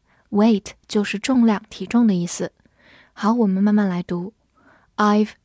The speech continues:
gained weight recently. I've gained weight recently.好，第二个句子，“No pains, no gains.” 这是英语的一句谚语，直译过来是说，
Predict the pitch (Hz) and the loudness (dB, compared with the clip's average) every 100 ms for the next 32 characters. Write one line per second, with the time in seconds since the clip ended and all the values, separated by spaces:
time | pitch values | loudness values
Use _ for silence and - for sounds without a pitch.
0 | - 196 220 214 220 226 - - 214 226 | -10 2 4 6 4 2 -4 -2 0 2
1 | 196 185 - - _ _ 214 214 240 220 | 0 -4 -10 -18 _ _ 2 4 4 0
2 | 190 - 185 185 - _ _ _ _ _ | -2 -6 -6 -6 -10 _ _ _ _ _
3 | 220 214 214 - 226 233 240 - 214 233 | 0 2 2 2 6 6 6 4 2 2
4 | 202 - 190 196 196 190 - 185 185 _ | 0 -2 -2 0 0 -6 -6 -10 -10 _
5 | _ _ _ _ _ _ _ 214 208 - | _ _ _ _ _ _ _ -4 -2 2
6 | 285 247 214 208 - 180 - _ _ _ | 2 2 0 -2 -2 -4 -6 _ _ _
7 | _ - 214 254 - - 247 190 175 - | _ 4 6 6 2 0 4 4 2 -4
8 | - _ 196 196 190 214 208 170 165 - | -12 _ 2 2 2 0 2 0 -4 -6
9 | - _ _ _ _ - 254 240 226 262 | -8 _ _ _ _ -4 -2 -2 0 2
10 | 285 226 196 196 185 254 269 302 220 180 | 2 -2 -4 -6 -6 -2 2 4 4 2
11 | - _ _ _ _ - 233 294 277 220 | -4 _ _ _ _ 0 0 2 0 0
12 | 196 - 226 - 214 208 | -4 -4 -6 -2 -2 -2